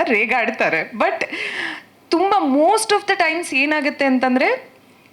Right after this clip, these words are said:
ಅವ್ರಿಗೆ ಒಂದ್ ಸ್ವಲ್ಪ ಪ್ರೀತಿಯಿಂದ ಮಾತಾಡಿ, ಒಂದ್ ಸ್ಮೈಲ್ ಎಲ್ಲ ಕೊಟ್ಬಿಟ್ರೆ, "ನೋಡಿ, ಹಿಂಗ್ ಸ್ಮೈಲ್ ಕೊಟ್ರೆ ಇನ್ನೇನ್ ಹೇಳೋದು?" <laughs> ಅಂತ ಹೇಳೋರು.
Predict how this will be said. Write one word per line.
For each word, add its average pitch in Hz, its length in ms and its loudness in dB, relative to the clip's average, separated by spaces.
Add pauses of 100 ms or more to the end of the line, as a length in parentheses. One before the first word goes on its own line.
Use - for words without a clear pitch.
(440)
ಅವ್ರಿಗೆ 330 240 2
ಒಂದ್ 349 180 2
ಸ್ವಲ್ಪ 320 280 0
ಪ್ರೀತಿಯಿಂದ 339 640 0
ಮಾತಾಡಿ, 262 680 2
ಒಂದ್ 254 220 2
ಸ್ಮೈಲ್ 269 380 0
ಎಲ್ಲ 320 160 2
ಕೊಟ್ಬಿಟ್ರೆ, 254 760 -4
"ನೋಡಿ, 208 180 0 (380)
ಹಿಂಗ್ 440 160 -2
ಸ್ಮೈಲ್ 403 320 -2
ಕೊಟ್ರೆ 381 280 0
ಇನ್ನೇನ್ 359 260 0
ಹೇಳೋದು?" 311 360 0
<laughs> - 560 -2 (560)
ಅಂತ 330 200 0
ಹೇಳೋರು. 240 480 0